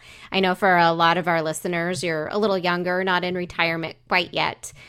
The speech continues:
but this is relevant for you as well because how you save along the way will kind of determine what buckets you have access to in retirement. So when we're talking about these income strategies, it's all dependent on what you have available to you in, in terms of, like, what do you have to take out.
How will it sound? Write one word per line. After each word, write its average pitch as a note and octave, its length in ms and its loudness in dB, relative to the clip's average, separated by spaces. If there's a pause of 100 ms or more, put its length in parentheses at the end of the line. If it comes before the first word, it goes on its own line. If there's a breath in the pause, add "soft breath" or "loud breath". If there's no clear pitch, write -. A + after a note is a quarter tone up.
(140 soft breath)
but F3+ 400 6
this A3 180 -2
is G#3 140 -2
relevant F#3 500 0
for G3 120 -6
you F3 340 -2
as F3+ 160 -6
well E3 260 -4
because D#3+ 400 -4
how E3 240 4
you D3 220 -8
save D#3+ 460 -4
along D#3 320 -6
the C#3+ 80 -10
way E3 280 -2
will F3 140 -4
kind D#3 240 -6
of C#3 80 -12
determine D3 440 -8
what D3+ 160 -6
buckets D3 460 -6
you D3 140 -8
have C#3 180 -4
access - 520 -6
to G#3+ 100 -4
in G#3+ 160 -2
retirement. A#3 640 -8
So E3 240 -4 (340 soft breath)
when F3+ 140 -6
we're F3 80 -4
talking F#3+ 340 2
about E3+ 160 -2
these E3 160 -8
income A3 380 -2
strategies, D3+ 580 -6
it's D#3+ 140 -10
all D#3+ 180 -2
dependent E3 540 -6
on D3+ 140 -8
what E3+ 200 -6
you D#3+ 80 -8
have E3+ 160 -2
available D#3 540 -2
to - 120 -16
you - 240 -12
in, - 320 -14
in D3+ 120 -12
terms D3 260 -10
of, C#3 100 -12
like, C3+ 200 -12
what D#3+ 200 -8
do C#3+ 80 -16
you C#3 140 -10
have C#3+ 440 0
to D3 100 -14
take D3+ 240 -8
out. - 240 -10